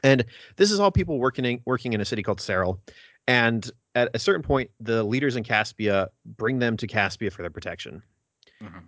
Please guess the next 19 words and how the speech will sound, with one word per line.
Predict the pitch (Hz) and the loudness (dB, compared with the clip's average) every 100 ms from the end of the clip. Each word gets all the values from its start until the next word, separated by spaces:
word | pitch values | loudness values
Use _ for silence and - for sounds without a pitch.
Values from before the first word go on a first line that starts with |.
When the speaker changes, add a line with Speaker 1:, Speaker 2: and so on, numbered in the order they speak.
| - | 0
Speaker 1:
And | 120 120 117 - - _ _ _ _ _ _ _ - | 4 4 0 -6 -14 _ _ _ _ _ _ _ -2
in | 147 147 143 135 - _ _ _ _ _ _ | 2 2 0 -4 -8 _ _ _ _ _ _
Caspia, | - 208 233 - 147 | 0 0 0 0 2
they've | 123 | 4
got | 120 110 | 2 0
these | 95 | -2
foundries | - 135 135 123 117 | 0 0 2 0 0
for | - 98 | -4 -10
creating | - 98 87 85 | -6 -4 -4 -2
war | 101 110 | 2 4
weapons | 98 92 92 101 95 | 4 0 -2 -4 -4
and | 85 | -4
things. | 95 90 92 - - _ - - _ _ _ _ | -2 -2 -4 -8 -12 _ -20 -20 _ _ _ _
And | - 123 | 0 2
he's, | 180 175 - - 113 _ _ _ _ | 2 2 0 -6 -12 _ _ _ _
you | 131 | 0
know, | 113 110 - | 0 0 -4
final, | - - - 123 127 120 117 | -16 -16 -2 2 4 4 2
like, | 101 95 | 0 0